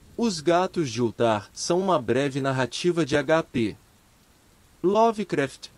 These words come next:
mil oitocentos e noventa, mil novecentos e trinta e sete, que, de discípulo de Alan Poe, veio a se tornar o mais original e revolucionário dos escritores de terror dos últimos cem anos.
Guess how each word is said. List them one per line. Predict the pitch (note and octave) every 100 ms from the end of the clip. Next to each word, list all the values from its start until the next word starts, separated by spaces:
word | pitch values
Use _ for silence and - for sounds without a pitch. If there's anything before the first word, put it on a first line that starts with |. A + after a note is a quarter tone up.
| -
mil | F#3 A3+
oitocentos | A#3+ G#3+ E3+ - F3+ F#3 D#3 D#3
e |
noventa, | C#3+ A2+ A#2 B2 G#2+ - - - E3
mil | G#3
novecentos | B3 A3 D3 C3+ D#3+ D3+ C3 A#2+
e |
trinta | A#2 D3 D#3+
e | C#3+
sete, | - B2 G#2+ - - - -
que, | - C#3+ B2 - _
de | C3 F#3
discípulo | F3+ F#3 - A#3 - F#3+
de | C3 B2+
Alan | A#2+ C3 A#2
Poe, | - B2 G#2 - - - -
veio | B2+ G3 G3+
a | F#3
se | - C#3
tornar | C3+ A2 B2 C3
o | C3
mais | B2 D#3 G3+
original | F#3 E3+ C3+ B2 A2 B2+ B2+
e |
revolucionário | A#2+ C#3 D#3+ D#3+ - A#2+ A#2+ B2
dos | A2 A2+
escritores | B2+ - C3 - C#3 C#3 A2+
de | B2
terror | C#3 A#2+ A2+ C#3+ C3+
dos | C3+ A2+
últimos | D3+ - C3+ A#2
cem | - F3 F#3+ D3
anos. | A#2 F#2 -